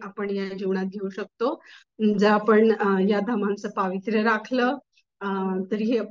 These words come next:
पावित्र्य राखणे ही देखील आपली जबाबदारी आहे, हे आपण पटवून सांगितलं. आणि उद्याच्याही श्लोकामध्ये आपल्याला, अ, डॉक्टर, अ, अपर्णा काटे अर्थात आनंदगोपी माताजी हा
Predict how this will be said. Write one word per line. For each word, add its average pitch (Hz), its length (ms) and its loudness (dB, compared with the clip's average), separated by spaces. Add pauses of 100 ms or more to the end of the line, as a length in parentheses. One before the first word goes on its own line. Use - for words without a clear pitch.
(120)
पावित्र्य 233 460 -2
राखणे 226 340 -2
ही 240 160 -4
देखील 208 340 -6
आपली 208 320 -4
जबाबदारी 196 640 -4
आहे, 190 260 -2
हे 208 220 -6
आपण 196 300 -2
पटवून 202 380 -4
सांगितलं. 226 600 0 (540)
आणि 220 220 8
उद्याच्याही 240 840 2
श्लोकामध्ये 220 680 2
आपल्याला, 196 440 -2 (420)
अ, 185 140 -8
डॉक्टर, 196 600 0
अ, 185 360 -2 (400)
अपर्णा 208 400 4
काटे 214 400 0
अर्थात 202 680 -6
आनंदगोपी 196 500 0
माताजी 190 600 -2
हा 196 200 0